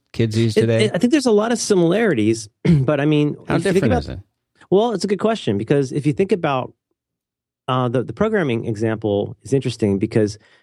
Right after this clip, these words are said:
Speaker 2: uh, you know, most people, most engineers would not make a bridge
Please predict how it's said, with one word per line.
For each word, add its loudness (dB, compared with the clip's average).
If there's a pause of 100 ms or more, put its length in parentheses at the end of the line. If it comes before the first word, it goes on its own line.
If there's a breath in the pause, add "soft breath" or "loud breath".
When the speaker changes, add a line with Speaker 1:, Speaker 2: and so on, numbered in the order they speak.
(300 soft breath)
Speaker 2:
uh, -14 (140)
you 2
know, 2
most 2
people, 2
most -2
engineers 0
would 0
not 0 (340)
make 0
a -12
bridge -2